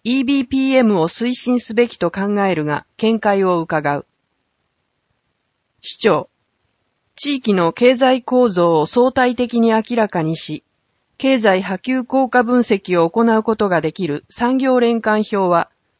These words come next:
効率的、効果的な行財政運営に寄与すると認識している。また、表の作成には膨大なデータを扱うための専門知識が必要なため、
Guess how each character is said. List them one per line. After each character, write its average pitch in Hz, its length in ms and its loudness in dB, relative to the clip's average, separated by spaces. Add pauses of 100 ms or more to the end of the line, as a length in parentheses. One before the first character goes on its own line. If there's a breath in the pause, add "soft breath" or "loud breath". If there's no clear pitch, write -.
(300)
効 262 200 0
率 247 280 -6
的、 214 360 -4
効 262 220 0
果 262 140 -2
的 240 260 -4
な 214 240 0 (140)
行 262 200 4
財 262 200 2
政 254 360 2
運 233 240 4
営 180 100 0
に 170 140 -2
寄 247 120 -6
与 233 180 2
す 196 100 -4
る 175 120 -4
と 151 120 -2
認 175 200 0
識 - 240 -6
し - 100 -6
て 165 160 -4
い 147 80 -4
る。 143 160 -8 (1080)
ま 180 140 -2
た、 180 260 -2 (260)
表 269 160 2
の 269 120 0
作 240 240 -6
成 254 240 0
に 233 140 2
は 156 300 -2
膨 233 200 2
大 262 220 2
な 254 160 2
デ 262 200 0
ー - 20 -8
タ 196 160 0
を 156 100 4
扱 214 340 0
う 214 60 -2
た 208 140 -2
め 190 120 -2
の 185 240 -2
専 262 300 0
門 269 180 0
知 269 160 -8
識 202 260 -6
が 160 180 -2
必 - 260 -8
要 190 160 2
な 175 140 -2
た 165 120 -4
め、 151 220 -4